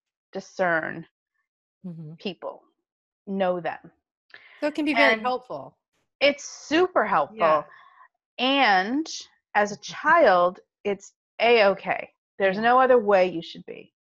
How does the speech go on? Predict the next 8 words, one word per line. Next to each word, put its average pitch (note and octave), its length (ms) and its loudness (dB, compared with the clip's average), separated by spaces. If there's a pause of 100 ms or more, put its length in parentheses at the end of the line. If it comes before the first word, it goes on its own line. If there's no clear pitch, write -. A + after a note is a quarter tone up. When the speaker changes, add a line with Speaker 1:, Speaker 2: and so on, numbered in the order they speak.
(200)
Speaker 2:
Yeah. D#3+ 220 -16 (800)
Speaker 1:
Um, F3 520 0 (800)
because A3+ 560 0 (240)
as G3+ 200 -2
a G3 40 -10
child, A3+ 720 -2
you F#3+ 180 -14 (200)
don't C#4 320 -2